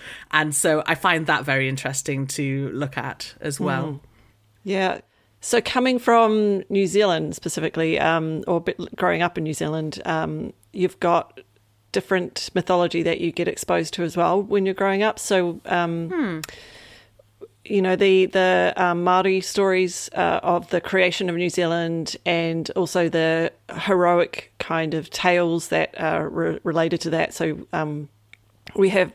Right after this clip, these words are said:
Speaker 2: Maui as well, um, who people are probably now more familiar with thanks to Moana coming out. Um, <laughs> but the,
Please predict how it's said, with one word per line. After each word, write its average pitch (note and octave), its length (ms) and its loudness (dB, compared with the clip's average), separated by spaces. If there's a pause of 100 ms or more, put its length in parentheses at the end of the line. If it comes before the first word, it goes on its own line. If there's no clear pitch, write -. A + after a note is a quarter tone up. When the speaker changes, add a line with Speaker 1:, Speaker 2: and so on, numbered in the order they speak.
Speaker 2:
Maui E3+ 420 2
as E3 140 -2
well, D#3 460 0
um, D3+ 300 -2
who F3+ 180 -2
people E3+ 260 -2
are D3+ 40 -2
probably E3 280 -2
now D#3 320 2 (340)
more F#3+ 160 4
familiar F3 400 2
with E3+ 180 2
thanks - 420 -6
to D#3 400 0
Moana E3 520 2
coming F3 260 0
out. C4+ 260 4 (520)
Um, F3 520 4 (160)
<laughs> A3 180 -10
but F#3+ 360 4
the, F3+ 540 6